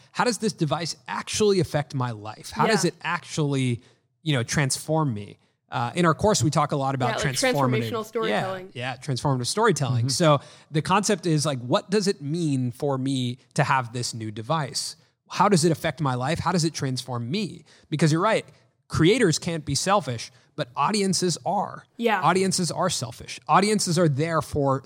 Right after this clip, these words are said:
Speaker 1: their own personal transformation. So when you are describing something to me when it comes to a mobile device, it depends on what audience you're trying to hit, but I might not care. Me personally, I don't care about the technical specs. I care about if I can send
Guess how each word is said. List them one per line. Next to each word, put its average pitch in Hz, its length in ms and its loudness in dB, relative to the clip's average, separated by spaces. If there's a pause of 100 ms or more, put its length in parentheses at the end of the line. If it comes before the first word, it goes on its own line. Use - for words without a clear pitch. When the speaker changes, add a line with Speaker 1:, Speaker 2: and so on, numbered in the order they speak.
(120)
Speaker 1:
their 156 240 0
own 147 220 0
personal 135 440 -2
transformation. 123 880 -6 (220)
So 160 200 2
when 156 160 0
you 185 180 -2
are 196 160 2
describing 147 680 -2
something 120 380 -4
to 131 100 -6
me 113 340 -4 (220)
when 143 100 -2
it 127 80 -2
comes 139 300 -2
to 135 100 -4
a 120 40 -2
mobile 202 280 0
device, 110 540 -4 (1200)
it 170 140 0
depends 180 500 2
on 190 120 4
what 170 140 4
audience 156 360 -2
you're 160 80 -6
trying 165 180 0
to 147 100 -4
hit, 170 240 -2
but 147 120 -8
I 180 100 -8
might 208 260 -6
not 175 280 -8
care. 156 400 2
Me 170 200 2
personally, 160 540 0
I 139 140 -2
don't 214 200 2
care 131 280 0
about 110 260 -6
the 123 80 -12
technical 117 460 -8
specs. - 440 -12 (280)
I 180 100 4
care 185 240 0
about 151 240 0
if 143 100 -4
I 135 100 -2
can 127 180 -4
send 135 500 -4